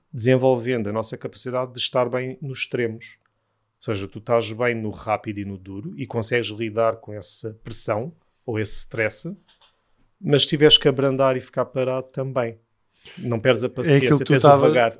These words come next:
Speaker 2: Exato, ou seja, é tu
Speaker 1: Tens a
Speaker 2: enco-, é,
Speaker 1: estabilidade.
Speaker 2: é encontrares esse, o, o equilíbrio p-, para, como tu estavas a dizer no início, de não estar sempre em altas ou sempre só,
Speaker 1: Sim.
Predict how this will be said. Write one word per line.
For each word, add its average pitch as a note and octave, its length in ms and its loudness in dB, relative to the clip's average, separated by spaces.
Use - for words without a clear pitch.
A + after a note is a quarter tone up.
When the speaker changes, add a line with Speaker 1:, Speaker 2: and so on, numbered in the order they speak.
Speaker 2:
Exato, C3+ 440 4
ou C#3 100 2
seja, B2 300 0
é B2 40 -4
tu A2+ 60 -6
Speaker 1:
Tens C3+ 160 4
a C3 40 4
Speaker 2:
enco-, D#3+ 140 2
é, - 60 2
Speaker 1:
estabilidade. B2+ 680 2
Speaker 2:
é C3+ 120 4
encontrares C#3 460 4
esse, C#3+ 220 0
o, C#3+ 300 0
o C#3 80 4
equilíbrio C#3+ 720 0
p-, C#3+ 200 -2
para, C#3+ 220 6
como C#3+ 240 -2
tu C#3 160 -4
estavas C3 340 2
a C3+ 60 2
dizer C3 180 2
no C3+ 100 0
início, C#3+ 460 2
de D3 120 6
não D3+ 200 6
estar C#3 280 6
sempre C#3+ 500 4
em C#3 40 -2
altas D3 360 2
ou D3+ 80 2
sempre D3 360 -2
só, - 260 4
Speaker 1:
Sim. B2 180 2